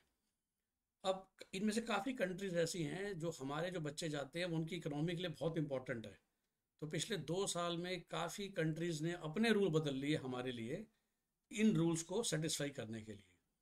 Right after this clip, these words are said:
तो रशिया, कजाकिस्तान, उज्बेकिस्तान, किर्गिस्तान, जो फेमस कंट्रीज हैं, जैसे उज्बेकिस्तान, किर्गिस्तान, कजाकिस्तान पहले बड़ी चलती थी कि पाँच साल में पढ़ के वापस आ जाओ, लेकिन अब तो ये है कि वहाँ पर पढ़ाई प्लस इंटर्नशिप करनी है।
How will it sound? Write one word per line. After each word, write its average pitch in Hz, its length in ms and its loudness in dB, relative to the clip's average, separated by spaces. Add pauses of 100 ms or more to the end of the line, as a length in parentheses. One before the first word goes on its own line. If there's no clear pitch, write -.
(540)
तो 147 320 -4
रशिया, 147 460 4
कजाकिस्तान, 143 920 -2
उज्बेकिस्तान, 139 800 -4
किर्गिस्तान, 143 540 -4
जो 151 120 0
फेमस 151 580 0
कंट्रीज 156 380 0
हैं, 147 80 -2
जैसे 156 320 -2 (360)
उज्बेकिस्तान, 165 720 0
किर्गिस्तान, 165 500 0
कजाकिस्तान 165 500 0
पहले 170 260 0
बड़ी 185 140 -4
चलती 165 340 0
थी 190 100 -4
कि 202 80 -4
पाँच 196 320 2
साल 190 160 4
में 190 100 4
पढ़ 160 160 2
के 170 80 2
वापस 151 320 0
आ 117 40 -6
जाओ, 104 180 -12 (880)
लेकिन 160 280 4
अब 170 180 2
तो 170 100 0
ये 165 200 4
है 175 60 2
कि 170 100 0
वहाँ 143 200 0
पर 139 420 0
पढ़ाई 135 240 2
प्लस 151 180 -2
इंटर्नशिप 135 440 -4
करनी 175 320 2
है। 185 200 -2